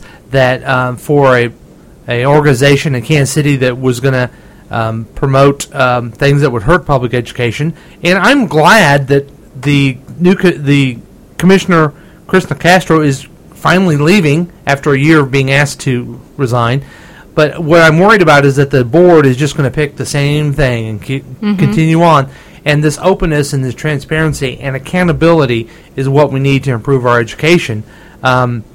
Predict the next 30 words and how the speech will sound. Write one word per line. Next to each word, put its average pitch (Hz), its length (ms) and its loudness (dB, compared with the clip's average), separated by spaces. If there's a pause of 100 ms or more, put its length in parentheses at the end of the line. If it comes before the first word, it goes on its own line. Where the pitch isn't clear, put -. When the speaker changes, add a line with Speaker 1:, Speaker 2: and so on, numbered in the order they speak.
(560)
Speaker 1:
I 160 100 2
put 185 180 -2
that 147 160 2
statement 151 440 0
out. 147 380 2
There's 131 180 -2
been 139 180 -2
other 143 220 2
education 139 500 -2
groups 131 400 -4
to 139 220 -8
talk 139 240 -2
about 135 240 -2
that. 135 100 0
I - 40 -4
think 139 180 -6
the 117 160 -6 (260)
superintendents 143 760 -4
and 123 100 -4
administrators 127 600 -2
will 123 140 0
be 120 160 -2
on 120 140 -2
the 117 60 -4
record 117 340 -4
soon 123 420 -6 (340)
about 120 360 0
it. 110 160 -6
But, - 260 -4
um, 107 300 -2